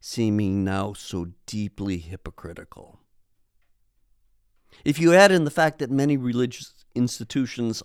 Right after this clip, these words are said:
are, alas, deeply racist, sexist, and homophobic, it shouldn't be difficult to see why young people find them backward and, more important,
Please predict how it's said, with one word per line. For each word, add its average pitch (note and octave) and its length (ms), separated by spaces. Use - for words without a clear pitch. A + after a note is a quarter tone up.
are, A#2 540
alas, G2+ 600
deeply A#2 360
racist, A2 760
sexist, - 680
and G#2 120
homophobic, B2+ 680
it - 160
shouldn't C#3 380
be B2+ 60
difficult B2+ 480
to A#2 80
see B2+ 280
why A#2 220
young A2 280
people A#2+ 360
find G2+ 480
them F#2 220
backward A#2 600
and, G#2 120
more F#2 160
important, A#2 680